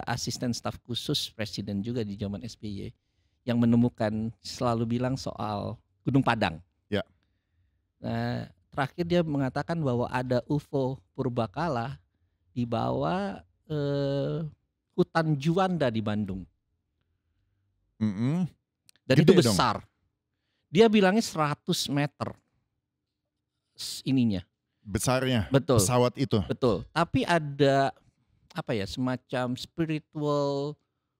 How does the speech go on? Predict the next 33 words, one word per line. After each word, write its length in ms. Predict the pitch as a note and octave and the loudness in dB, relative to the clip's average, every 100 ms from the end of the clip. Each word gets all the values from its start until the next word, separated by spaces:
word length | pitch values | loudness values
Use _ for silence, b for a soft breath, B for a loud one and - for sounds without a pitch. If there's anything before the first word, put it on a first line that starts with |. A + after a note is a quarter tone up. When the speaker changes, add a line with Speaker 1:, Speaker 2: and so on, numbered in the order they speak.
| _ | _
Speaker 1:
community 880 | D3 C3+ D3+ E3 D#3+ _ B2 B2+ | 0 2 2 2 -2 _ -2 -2
di 100 | B2+ | -2
daerah 380 | A#2 A2+ A2 A#2 | -2 -2 0 -2
Bandung, 560 | G#2+ G#2+ G#2 G#2 B2 D3 - _ | 0 0 0 0 0 -2 -6 _
eh, 240 | - G2+ G2+ | -6 -4 -4
saya 200 | F#2+ A#2 | -4 -2
nggak 80 | A2 | -2
usah 160 | - | -4
sebut 320 | G2 F#2 G#2+ G2+ | -8 -6 -6 -4
lah 160 | F#2+ | -4
ya. 120 | G2 G#2 _ _ _ _ _ _ | -6 -10 _ _ _ _ _ _
Eh, 400 | - G2+ F#2+ D#2 | -4 -2 -2 -4
itu 160 | G#2 D3 | -2 0
udah 160 | C3 | 2
lama 240 | G#2+ G2 G2 | 2 0 -2
banget. 320 | F#2 F#2+ A2+ _ | -4 -6 -8 _
Dan 220 | B2 B2+ | -2 2
mereka 240 | C3 C3+ E3+ | 2 0 -2
mempercayai 560 | D#3 C3 B2 A#2+ B2+ | -2 -2 -2 0 -2
itu 80 | - | -4
memang 480 | C#3+ B2+ A#2+ A#2 - | -4 -2 -2 -4 -6
ada, 480 | A2 A2+ G#2 G2 F2+ - _ | -8 -2 -2 0 -2 -8 _
eh, 280 | - G#2 G2+ | -8 -4 -4
mothership 640 | F#2+ A2+ B2+ C3 - - D3 | 0 2 4 2 2 -2 -4
yang 160 | A#2 G#2+ | -8 -8
ada 100 | A2 | -6
di 140 | G#2 | -4
bawah 480 | G#2+ G#2+ G#2 G#2 F#2+ | -2 -2 0 0 -2
itu. 160 | - A2+ | -8 -16
Besarnya 540 | B2+ C3 - G3+ A#3+ | -2 -2 0 -2 -2
itu 100 | A#3 | -4
setengah 300 | A#3 - G3+ | -4 -6 -4
Bandung. 400 | E3 D3+ D#3+ A2 | 0 0 0 -2